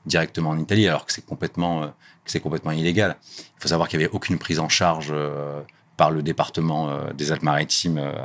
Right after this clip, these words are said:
envers les, envers les gamins. Et, euh, et même maintenant, la scolarité, en fait, euh,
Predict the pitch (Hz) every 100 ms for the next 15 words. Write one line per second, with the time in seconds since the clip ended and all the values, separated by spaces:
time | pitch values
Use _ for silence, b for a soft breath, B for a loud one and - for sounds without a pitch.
0 | 53 60 69 69 73 65 67 69 73 76
1 | 82 104 113 B B B B B - 90
2 | 90 80 76 85 87 82 87 - 117 107
3 | 85 - 80 76 76 - 101 82 95 92
4 | 80 76 76